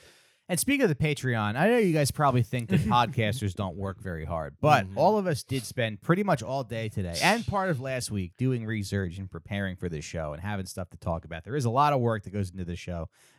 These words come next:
Speaker 1: and, uh, I'll say it, we're not making enough money. So if you're even considering becoming a patron, we got some new tiers coming out for the, uh,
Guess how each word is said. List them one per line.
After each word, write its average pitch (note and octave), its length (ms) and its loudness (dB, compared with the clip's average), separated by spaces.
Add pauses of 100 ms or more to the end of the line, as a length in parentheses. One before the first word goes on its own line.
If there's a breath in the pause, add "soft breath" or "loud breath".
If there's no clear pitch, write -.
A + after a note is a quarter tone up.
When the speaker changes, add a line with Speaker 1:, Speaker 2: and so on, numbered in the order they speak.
Speaker 1:
and, F#2+ 280 0
uh, F#2 300 -4
I'll C3 140 0
say G2 240 -4
it, F2 120 -6
we're A#2+ 100 -4
not B2 120 -4
making G#2 220 -4
enough F2+ 180 -6
money. E2+ 320 -8
So A#2 380 2 (280 soft breath)
if A#2+ 140 -2
you're C#3 120 2
even G3 200 -2
considering F3+ 800 2
becoming B2+ 420 -2
a G#2+ 60 -2
patron, G2 440 -6
we A2+ 120 -2
got C#3 160 0
some A2 160 -6
new E3+ 160 2
tiers D#3 480 -2
coming G2+ 320 -2
out E2+ 320 -8
for G#2 160 -2
the, F2+ 200 -6
uh, D#2 220 -4